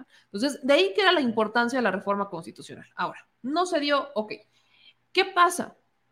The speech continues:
Que ahora sigue siendo el mismo mecanismo, se empiezan a postular muchísimas personas,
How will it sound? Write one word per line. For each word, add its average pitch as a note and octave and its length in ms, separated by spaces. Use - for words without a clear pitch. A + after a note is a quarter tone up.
Que A3+ 580
ahora A#3 580
sigue F#3+ 300
siendo F#3 240
el F3+ 60
mismo F3+ 220
mecanismo, C#4 720
se - 220
empiezan G3+ 500
a G3 100
postular G3+ 380
muchísimas G#3 500
personas, D#4+ 640